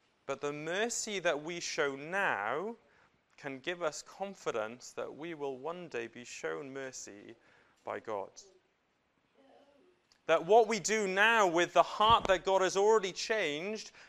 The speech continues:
can help us look forward to that day where Jesus Christ is gonna return. And he is gonna judge each and every one of us. And we can have confidence on that day that we will be shown mercy if we are showing mercy now.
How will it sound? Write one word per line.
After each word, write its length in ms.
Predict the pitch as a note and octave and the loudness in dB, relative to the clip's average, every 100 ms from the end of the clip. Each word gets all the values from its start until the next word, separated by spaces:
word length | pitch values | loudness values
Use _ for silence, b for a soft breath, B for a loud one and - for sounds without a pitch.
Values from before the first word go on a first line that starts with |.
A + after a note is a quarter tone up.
| - | -2
can 140 | F#3 | -2
help 260 | F3 A#3 A3+ | 2 2 2
us 140 | F3+ | 0
look 180 | G#3+ - | -2 -4
forward 400 | - A#3 A#3 F#3+ | -4 2 2 2
to 100 | - | 0
that 260 | F#3+ F3 - | -4 -4 -4
day 260 | G#3 A3 | -2 -2
where 160 | F3+ F3 | -2 -4
Jesus 380 | - G3+ A3 - | -6 -8 -8 -8
Christ 340 | - C4+ - | -6 -6 -6
is 120 | D#3+ | -10
gonna 180 | D3 D3+ | -10 -8
return. 720 | D3 D#3+ - F#3 F3 B2 G2+ _ b b b b _ _ _ _ _ _ | -6 -8 -8 -6 -4 -6 -10 _ b b b b _ _ _ _ _ _
And 120 | C#3+ | -10
he 80 | D#3+ | -10
is 100 | D#3+ | -8
gonna 200 | F3 F3+ | -8 -8
judge 360 | F3 A3 E3+ F3 | -2 -2 -2 -6
each 220 | F3 - | -10 -10
and 100 | E3+ | -8
every 280 | C#3 C#3+ D#3+ | -8 -8 -10
one 260 | F#3 G3 | -10 -12
of 120 | F#3 | -10
us. 600 | D#3+ B2 - - - - _ _ _ _ _ _ _ _ _ | -12 -12 -16 -20 -20 -20 _ _ _ _ _ _ _ _ _
And 160 | F3 G3 | -2 0
we 140 | C4 | -2
can 120 | C4+ | 0
have 220 | A#3+ A3+ - | 4 2 4
confidence 520 | A#3 A#3+ B3 A3 - | 2 4 2 2 4
on 180 | G3 F3 | 2 4
that 300 | G#3+ B3 G#3 | 4 2 0
day 220 | G#3+ F#3 | 2 4
that 220 | F#3 E3+ | 4 2
we 160 | G3 A#3 | 0 0
will 140 | B3+ | 0
be 160 | G#3 G3 | -2 -6
shown 420 | - F#3+ F3+ F#3 | -2 -2 -2 -4
mercy 840 | G3+ A3 G#3+ - A#2 A#2+ F#3 G#3+ b b b - | -2 -2 -4 -10 -10 -8 -8 -10 b b b -6
if 220 | A#3+ - | -6 -2
we 80 | G#3 | 0
are 100 | F#3 | 0
showing 580 | - - A3 A3+ G3 C#3+ | -2 -2 0 2 0 -2
mercy 420 | B2+ A#2+ - E3 | -6 -6 -10 -10
now. 520 | F#3 A3 A3 E3+ G#2 | -10 -10 -6 -6 -6